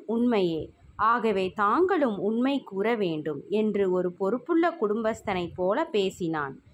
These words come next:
"பன்றியை பார்த்தீர்களா? அது எங்கே போயிற்று?" என்ற வேடனின் கேள்விக்கு பதில் சொல்லாமல் பேசாமல் இருக்கிறான் உதத்யனன். "பன்றி இங்குதான் புதரில் ஒளிந்திருக்கிறது"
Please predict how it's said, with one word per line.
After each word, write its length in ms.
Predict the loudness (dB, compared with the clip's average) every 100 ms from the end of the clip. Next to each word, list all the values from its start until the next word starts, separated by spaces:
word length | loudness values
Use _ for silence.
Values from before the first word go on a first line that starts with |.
| -20 -20 _ _
"பன்றியை 680 | 0 2 4 6 6 4 0
பார்த்தீர்களா? 840 | 0 -2 -2 -4 -2 -2 0 0 -2 -6 _
அது 300 | -2 0 2
எங்கே 400 | 2 0 2 2 2
போயிற்று?" 680 | 2 2 0 -2 -6 -6 -6 -14 _
என்ற 540 | -2 0 2 2 0
வேடனின் 600 | 0 0 2 4 4 2
கேள்விக்கு 760 | 0 0 0 -2 -2 -2 -2 0
பதில் 320 | -2 0 0
சொல்லாமல் 840 | 0 0 2 2 2 0 -2 -4 -10 _ _
பேசாமல் 840 | 0 0 2 2 4 4 4 0
இருக்கிறான் 760 | -4 -4 -4 -2 0 2 0 0
உதத்யனன். 720 | 0 0 0 -6 -4 -6 -10 -14 _ _ _ -2
"பன்றி 460 | 4 6 6 4
இங்குதான் 760 | 4 2 4 4 4 4 2 0
புதரில் 480 | 0 4 6 4 4
ஒளிந்திருக்கிறது" 1000 | 4 4 4 2 0 -2 0 2 0